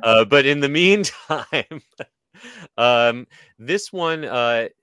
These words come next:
is going to offer, uh, their homeowners, uh, a club, uh, that has, gonna have a wellness and recreation center,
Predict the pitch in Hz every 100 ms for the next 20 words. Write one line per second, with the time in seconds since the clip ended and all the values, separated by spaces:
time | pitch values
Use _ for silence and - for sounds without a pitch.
0 | _ - 127 113 139 139 139 - 113 117
1 | - 113 107 107 - 98 95 92 92 -
2 | 98 104 98 120 110 104 98 98 95 95
3 | - 101 90 90 - 98 90 - - 143
4 | 113 85 131 _ _ _ _ _ - 98
5 | 98 95 98 - 95 104 101 101 101 _
6 | _ - 117 98 - 107 101 95 104 120
7 | 135 127 110 107 110 104 120 - 139 -
8 | 131 131 151 160 160